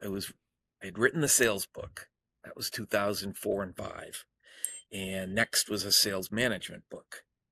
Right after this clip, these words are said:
And I had just discovered this thing called blogs. And I'm like, "Huh, you know, that's, that's typically, like, six or eight paragraphs."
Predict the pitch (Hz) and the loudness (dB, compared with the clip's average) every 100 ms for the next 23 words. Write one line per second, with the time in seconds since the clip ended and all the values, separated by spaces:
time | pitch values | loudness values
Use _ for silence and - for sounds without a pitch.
0 | _ _ _ 107 101 95 95 90 139 131 | _ _ _ -4 -2 -2 -4 0 2 4
1 | - - 113 - - 110 101 95 - - | 4 4 2 2 2 0 0 -4 -6 -18
2 | _ 107 101 - 104 98 - 98 95 92 | _ -2 0 0 -2 -4 -2 -2 -2 -6
3 | - _ _ _ 90 92 80 78 - - | -12 _ _ _ -4 -2 -2 -8 -6 -4
4 | - - _ _ _ _ _ - 92 92 | -2 -6 _ _ _ _ _ -12 -8 -6
5 | 90 90 - _ - 226 381 - _ _ | -6 -8 -12 _ -4 -4 -4 -14 _ _
6 | _ _ _ - 120 127 143 - - - | _ _ _ -10 -8 -4 -4 -6 -12 -12
7 | - - - - - - 127 120 117 113 | -12 -18 -12 -10 -10 -4 -2 0 0 -4
8 | 113 - 107 110 _ _ _ - - - | -6 -2 0 0 _ _ _ -4 -2 -2
9 | 117 110 104 110 120 117 95 - - - | -2 -4 -6 -4 -2 -4 -8 -14 -8 -4
10 | - | -4